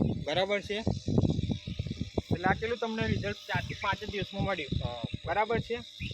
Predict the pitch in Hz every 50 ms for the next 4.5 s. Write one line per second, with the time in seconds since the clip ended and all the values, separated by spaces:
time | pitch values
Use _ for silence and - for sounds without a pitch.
0 | - - - - - - - - - - - 196 - 165 165 170 196 196 190 202
1 | 185 180 - 196 185 180 185 196 - 190 175 175 185 190 175 196 180 160 151 147
2 | 175 - - - 156 - - 185 190 185 - - 135 117 - - - - - -
3 | 117 117 113 - 156 156 156 160 160 160 156 147 143 151 151 139 139 143 156 151
4 | - 135 131 135 139 135 131 127 117 113